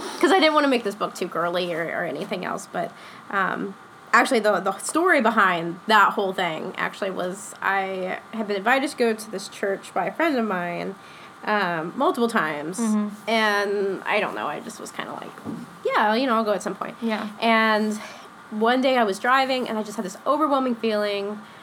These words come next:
Speaker 1: like, the Lord was like, "You need to go to Carla's church this weekend." And so literally, she wasn't even gonna be there. I didn't even
Speaker 2: Yeah.
Speaker 1: know that. And so I went, and <laughs> sure enough, um, the topic, the sermon was on identity.
Speaker 2: Mm.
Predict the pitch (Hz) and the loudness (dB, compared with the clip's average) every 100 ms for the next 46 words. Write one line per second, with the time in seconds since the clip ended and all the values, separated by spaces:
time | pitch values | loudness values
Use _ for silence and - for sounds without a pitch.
0 | - - - - - - - - 214 208 | -20 -20 -20 -20 -20 -18 -12 -2 -2 0
1 | 196 208 220 214 214 214 208 196 190 185 | -2 0 0 0 -2 -2 -2 -2 0 -2
2 | 185 214 - - - - - - - - | -2 -6 -10 -12 -14 -12 -12 -12 -14 -20
3 | - - - 220 226 220 370 294 233 277 | -20 -16 -4 -2 0 2 4 2 2 0
4 | 392 302 214 170 143 185 113 - - - | 2 2 2 -2 -2 -2 -2 -4 -10 -20
5 | - - 208 226 202 185 190 160 123 214 | -20 -4 2 2 2 0 2 2 0 0
6 | 220 190 196 254 320 214 - 208 202 196 | 0 0 0 0 2 2 0 0 0 0
7 | 196 - - - - 254 349 339 233 190 | -2 -8 -12 -8 -2 4 4 6 4 2
8 | 202 - - - - - - 214 202 190 | 0 -6 -18 -16 -16 -6 2 4 4 0
9 | 175 - 220 233 220 208 208 - 269 302 | -4 -8 -4 -2 0 0 0 6 6 6
10 | 233 220 233 - - 214 233 269 226 208 | 2 0 -4 -10 -10 -4 0 2 2 2
11 | 220 196 214 208 202 190 170 - 220 214 | 2 4 4 4 2 2 2 -2 -4 -8
12 | - - - 240 226 214 | -16 -18 -4 -2 0 -2